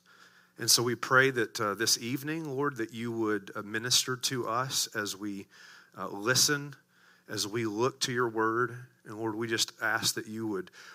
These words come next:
would, would speak into our lives. As, as I have no doubt there are many, uh, watching or in this room who, uh, may feel discouraged or burdened, and I pray that this evening, uh, your spirit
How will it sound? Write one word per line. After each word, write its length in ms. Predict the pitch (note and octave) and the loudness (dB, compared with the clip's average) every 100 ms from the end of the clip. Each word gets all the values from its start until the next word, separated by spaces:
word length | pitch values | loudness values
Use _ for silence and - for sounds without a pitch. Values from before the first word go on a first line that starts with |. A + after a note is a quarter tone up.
| - | -6
would, 180 | G#2+ G#2+ - | -6 -6 -4
would 180 | A2+ A2+ | 0 4
speak 480 | - - E3 D#3+ | 4 4 -2 -2
into 380 | C#3+ C3+ - C3 | -8 -6 -2 0
our 140 | B2 A2 | 0 0
lives. 580 | G2 G2 B2+ B2 - - _ _ | -2 -2 -4 -4 -4 -6 _ _
As, 420 | A2+ A2 - - - | -2 2 4 2 -2
as 160 | A2 | -2
I 120 | B2 A2 | 0 2
have 200 | C3 A#2+ | 0 2
no 160 | C#3 | 4
doubt 320 | C3 B2 C#3+ | 8 6 6
there 160 | B2 A2+ | 2 4
are 60 | G#2+ | 2
many, 420 | G#2+ A2+ B2 B2 - - - - | -2 -6 -8 -10 -18 -20 -20 -16
uh, 220 | F#2+ F#2+ F#2 | -10 -8 -6
watching 680 | G2 G#2 A#2+ - C3 A#2+ A2+ | 0 2 2 0 -2 -2 0
or 120 | G#2 | 0
in 240 | A2 A2+ | -2 -6
this 200 | A#2 - | -2 -2
room 440 | G#2 G#2 A2 A#2+ G#2+ | -2 -4 -4 -6 -6
who, 280 | G2+ G2 - - - - | -6 -6 -10 -18 -20 -10
uh, 140 | G2+ G2+ | -8 -2
may 200 | A2 A#2 | 0 0
feel 420 | - B2 A2 G2+ | 0 0 0 -2
discouraged 760 | G2 - D3 D#3 E3+ D#3+ C3 | 2 2 4 6 6 4 -2
or 120 | G#2 | -2
burdened, 540 | F#2+ A2 A#2+ C3 C#3 A#2+ | 0 4 4 2 -2 -6
and 100 | A2 | -4
I 100 | G#2 | -4
pray 280 | - A2+ A2 | -2 -2 0
that 160 | A2 | -4
this 220 | G2+ - | -2 -4
evening, 520 | A2+ G#2+ G2+ G2+ F#2+ F#2 - - - - | -2 -8 -8 -12 -12 -16 -20 -20 -20 -12
uh, 120 | F#2 | -10
your 320 | F#2 A2 A2+ | -2 4 4
spirit 580 | - - - G#2 G2+ | 6 4 4 2 2